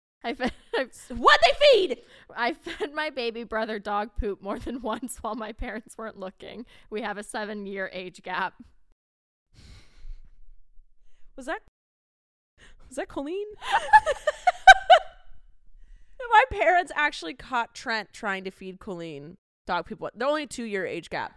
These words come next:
Speaker 1: Uh-huh.
Speaker 2: So, like, he was a kid. She was,
Speaker 1: Right.
Speaker 2: he, he was just, like, picked up dog poop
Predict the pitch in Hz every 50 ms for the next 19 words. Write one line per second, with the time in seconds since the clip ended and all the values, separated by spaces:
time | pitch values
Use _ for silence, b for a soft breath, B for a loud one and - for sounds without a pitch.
0 | _ - 233 214 220 196 180 180 214 196 170 170 180 180 160 147 - - _ -
1 | - 226 208 196 180 175 - - 180 165 156 147 151 - - - 180 160 156 151
2 | - - - - - _ _ 240 214 196 196 180 147 - 180 202 170 175 190 196
3 | 180 175 - 190 - - - 156 147 - - 202 - 175 160 - 151 143 147 -
4 | - - 180 170